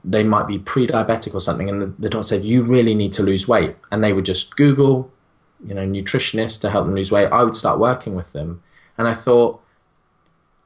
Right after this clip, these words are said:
"I probably need to get a bit more clued up on the clinical side of things if I'm gonna start hearing polycystic ovary syndrome and, um, type two diabetes more often." So it just kind of led me down that road. And I just thought,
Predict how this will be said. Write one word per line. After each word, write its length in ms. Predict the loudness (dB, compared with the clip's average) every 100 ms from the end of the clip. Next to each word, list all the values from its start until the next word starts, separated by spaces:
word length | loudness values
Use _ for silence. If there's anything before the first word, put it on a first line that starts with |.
| -12
"I 60 |
probably 540 | -4 0 2 2 0 -4
need 200 | -6 -6
to 100 | -8
get 180 | -6 -6
a 40 |
bit 220 | -2 -4
more 160 | -4 -8
clued 280 | -6 -2 0
up 200 | -2 -2
on 100 | -6
the 40 |
clinical 460 | -4 -4 -2 -2 -2
side 260 | 0 0
of 80 | 0
things 300 | -2 -2 -2
if 180 | -2 -2
I'm 140 | -2
gonna 180 | -2 -2
start 420 | -2 0 2 2
hearing 640 | -2 -4 0 2 2 0 -2
polycystic 640 | -2 0 0 0 -4 -4
ovary 320 | -2 0 0
syndrome 560 | 0 0 0 2 2 2
and, 120 | 0 -4 -14 -8
um, 380 | -4 -2 -2 -2
type 220 | -2 -2 -2
two 100 | 0
diabetes 720 | 2 2 0 0 -4 -4 -4
more 180 | 0 0
often." 440 | 0 0 2 2 -2 -2
So 340 | 2 2 2
it 160 | 0 2
just 240 | 2 2
kind 160 | 2 0
of 100 | 2
led 220 | 0 0
me 80 | -4
down 240 | -4 -4
that 180 | -4 -6
road. 460 | -4 -2 -2 -4 -8
And 100 | -6
I 60 | -6
just 280 | -4 -4 -2
thought, 280 | 0 0